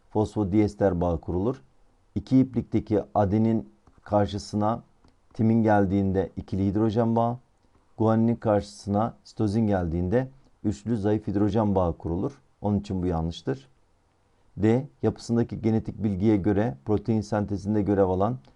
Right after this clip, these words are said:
R N A çeşitleri sentezlenir. Buna transkripsiyon denir. Doğru. E. Replikasyon sırasında helikaz, D N A polimeraz ve D N A ligaz enzimleri görev yapar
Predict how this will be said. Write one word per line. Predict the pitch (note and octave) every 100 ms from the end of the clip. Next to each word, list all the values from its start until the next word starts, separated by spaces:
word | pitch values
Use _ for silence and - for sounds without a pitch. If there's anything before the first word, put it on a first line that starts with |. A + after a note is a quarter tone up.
| _ _ -
R | G#2 A2
N |
A | G#2+ G#2+
çeşitleri | - - G2+ G#2+
sentezlenir. | G2+ G#2 F2 F#2 D2+ F2+ A2+ A2
Buna | G2+ G2+
transkripsiyon | - G2+ F2+ - E2+ - G#2 A2
denir. | A2+ A#2+ - _
Doğru. | F#2 F2 F2 C#3+ - _ _ _ _ _
E. | G2 A2 C3 - _ _
Replikasyon | G2+ F2 G#2 A#2 G#2+ A#2+
sırasında | A#2+ G#2+ G#2+ - G2 G2
helikaz, | G2 F2+ - A2+ C3 _ _ _ F#2+
D | G#2
N | G2+
A | G2+
polimeraz | G2+ G2 F#2+ F#2 G#2+ B2+ G2+
ve | G2+
D | E2+ G2+
N | G2+
A |
ligaz | G2+ G2 G2 G#2+
enzimleri | G2+ F#2 F2+ F2+ E2+ D#2
görev | F2+ F#2+
yapar | G2 - B2+